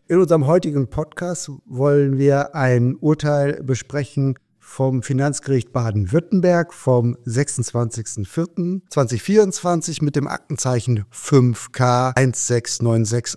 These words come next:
aus dreiundzwanzig. Und ja, der Fall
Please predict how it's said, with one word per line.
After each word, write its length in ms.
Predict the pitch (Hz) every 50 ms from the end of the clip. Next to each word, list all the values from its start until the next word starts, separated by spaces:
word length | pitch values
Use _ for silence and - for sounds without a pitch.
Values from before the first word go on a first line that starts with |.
| -
aus 460 | - 117 117 113 110 101 - - - -
dreiundzwanzig. 1200 | 113 98 110 127 143 160 175 170 - - - 175 175 180 180 175 - - 185 180 180 165 - - _ _ -
Und 440 | 156 147 147 147 147 139 - - -
ja, 320 | 151 147 139 131 127 127 127
der 220 | 120 135 131 120
Fall 500 | - - 143 165 180 175 175 220 - -